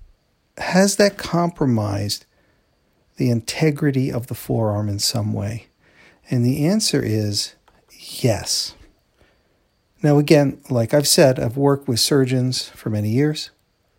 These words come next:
and there are a lot of great surgeries that save lives, restore motion,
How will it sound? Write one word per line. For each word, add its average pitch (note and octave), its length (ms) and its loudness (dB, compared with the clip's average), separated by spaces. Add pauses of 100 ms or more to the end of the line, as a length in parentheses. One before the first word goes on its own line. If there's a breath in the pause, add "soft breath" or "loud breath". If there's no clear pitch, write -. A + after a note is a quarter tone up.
(1160)
and A2+ 160 0
there A2 80 2
are G#2+ 40 2
a G#2+ 40 2
lot A2+ 240 2
of A#2 140 -6
great B2 360 0
surgeries C3 580 0
that A2 80 -6
save A2 300 -4
lives, A#2 520 -2
restore A2+ 340 -4
motion, A#2 680 -2